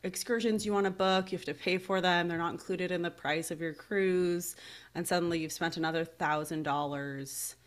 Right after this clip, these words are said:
on top of your cruise fare figuring out what you're gonna do for the days that you're in ports.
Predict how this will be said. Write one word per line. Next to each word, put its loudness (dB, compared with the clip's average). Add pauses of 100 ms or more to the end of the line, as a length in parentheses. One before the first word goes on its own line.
(200)
on 2
top 0
of -8
your -6
cruise -8
fare -6 (120)
figuring -4
out -6
what -4
you're -8
gonna -8
do -10 (580)
for -6
the -4
days -8
that -14
you're -8
in -10
ports. -12